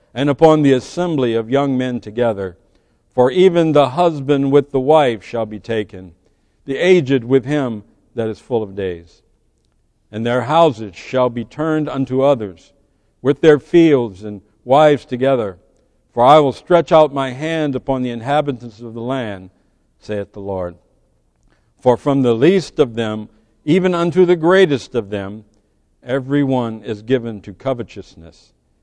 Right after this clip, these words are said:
And from the prophet, even to the priest, every one dealeth falsely. They have healed also the hurt of the daughter of my people, saying, slightly saying, Peace, peace,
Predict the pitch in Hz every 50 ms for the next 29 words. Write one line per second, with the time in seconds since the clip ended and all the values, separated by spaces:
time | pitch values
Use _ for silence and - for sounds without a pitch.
0 | _ _ _ _ _ - 104 104 - 139 135 135 131 127 - - - 170 175 170
1 | 170 - - 131 110 - _ _ _ _ _ _ _ _ _ _ - 147 160 170
2 | 165 165 139 - 165 139 139 131 - - - 190 185 147 104 - - - _ _
3 | _ _ _ _ _ _ _ _ _ _ _ _ _ _ 127 135 151 147 127 143
4 | 151 143 135 135 135 127 120 120 120 107 123 123 113 107 107 101 92 _ _ _
5 | _ _ _ _ - 110 101 92 87 - - 90 87 82 76 _ _ _ _ _
6 | _ _ _ _ _ _ _ _ _ _ _ _ _ _ _ _ - 160 - 113
7 | 127 127 113 104 - _ _ _ _ _ _ - 127 165 170 165 160 143 - -
8 | 170 175 170 147 - - - 120 110 104 101 107 95 - - 165 131 107 - _
9 | _ _ _ _ _ _ - 107 110 113 113 135 139 143 131 120 113 110 101 107
10 | 107 107 101 - - 127 127 - - 101 95 - - 120 110 104 101 98 90 92
11 | _ _ _ _ _ _ _ _ - - 143 143 147 123 117 110 98 90 92 _
12 | - 135 123 104 104 101 98 - - 170 185 156 107 - _ _ _ - - 185
13 | 139 101 - - -